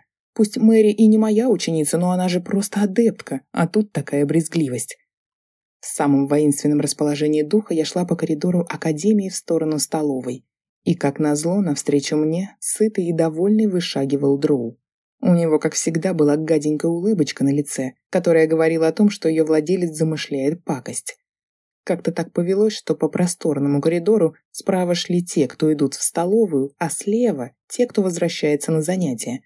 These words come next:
Ширины коридора хватило бы на то, чтобы здесь неспешной походкой прогулялся сам ректор в драконьем обличии. Но Рэй Тей считал, что он особенный, поэтому шел с правой стороны,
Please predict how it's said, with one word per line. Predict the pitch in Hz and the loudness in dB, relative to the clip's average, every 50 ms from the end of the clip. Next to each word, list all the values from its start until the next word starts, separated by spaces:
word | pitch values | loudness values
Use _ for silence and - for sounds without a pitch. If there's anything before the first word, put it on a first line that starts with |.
| _ _ _ _ _ _ _ | _ _ _ _ _ _ _
Ширины | - - - 202 208 220 226 247 254 | -6 -2 0 2 4 4 4 4 4
коридора | - 214 208 208 185 202 214 220 208 | 4 4 2 2 4 2 2 2 0
хватило | - - 175 175 - 202 190 185 | 0 -2 -2 -2 0 -2 -2 -2
бы | 165 175 170 | -2 -2 -4
на | 170 165 | -4 -2
то, | 175 202 208 | 0 0 0
чтобы | 202 - 170 160 170 180 | 0 0 -2 0 0 -2
здесь | 175 175 - 170 143 - - | -2 -2 -2 -2 -2 0 -2
неспешной | 156 151 - - - 147 - - 160 156 | -4 -4 -2 0 0 0 0 0 -2 -2
походкой | - 165 156 - - 240 226 - 214 208 | 0 -2 -2 0 0 -2 0 0 0 0
прогулялся | - 180 160 170 165 175 196 190 - - | 0 0 0 0 -2 -4 -4 -6 -6 -6
сам | 175 - 170 170 165 160 | -4 -2 0 0 2 2
ректор | 151 160 180 208 - - 220 202 | 2 0 0 -2 -2 -2 -2 -2
в | 175 | 0
драконьем | 151 - 147 147 - 147 139 135 139 147 156 | 0 0 -2 -2 -2 -2 -2 0 0 0 0
обличии. | 165 170 185 180 156 - - - 120 123 - _ _ _ _ _ _ _ _ - | 0 0 0 0 0 -2 -4 -4 -4 -6 -6 _ _ _ _ _ _ _ _ 2
Но | 185 185 180 175 175 | 4 4 6 6 4
Рэй | 180 175 175 175 | 4 4 2 0
Тей | - - 220 220 220 180 | 0 0 2 2 2 2
считал, | - - - 175 175 - 175 175 170 | 0 -2 -4 -2 -2 -2 -4 -4 -4
что | 175 - - 185 | -4 -4 0 0
он | 175 175 175 175 | 2 2 2 2
особенный, | 180 175 - - 220 220 170 143 127 120 254 262 - _ _ _ _ - | 0 0 0 0 0 0 0 0 -4 -4 -6 -8 -10 _ _ _ _ -4
поэтому | 196 185 180 175 185 180 180 175 | 0 0 0 2 2 0 0 0
шел | 175 - - 180 180 | -2 -4 -4 -4 -4
с | 175 - - | -4 -6 -6
правой | - 185 185 175 175 170 | -4 -4 -2 -2 -2 -4
стороны, | - - 202 185 196 202 202 190 139 - - | -4 -2 -2 0 2 4 4 2 2 0 -8